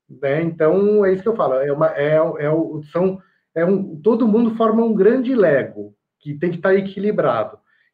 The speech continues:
E todos têm ocupação dentro da empresa, não é, não é ordem, não é hierarquia,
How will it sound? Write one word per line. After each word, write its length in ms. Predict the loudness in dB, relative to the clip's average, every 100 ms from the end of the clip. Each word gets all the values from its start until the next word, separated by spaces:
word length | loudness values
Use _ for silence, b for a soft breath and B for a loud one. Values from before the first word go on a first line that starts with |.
| -8
E 60 |
todos 300 | 2 2 2
têm 160 | 2 4
ocupação 840 | 4 2 -2 2 0 0 -2 0
dentro 240 | -2 -4
da 60 | -2
empresa, 420 | -2 0 -2 -2
não 120 | -2
é, 180 | 2 2
não 340 | 0 -4 -4 2
é 100 | 4
ordem, 520 | 4 2 -2 -12 -12
não 120 | -6
é 80 | -2
hierarquia, 760 | 2 2 2 -4 -12 -14 -16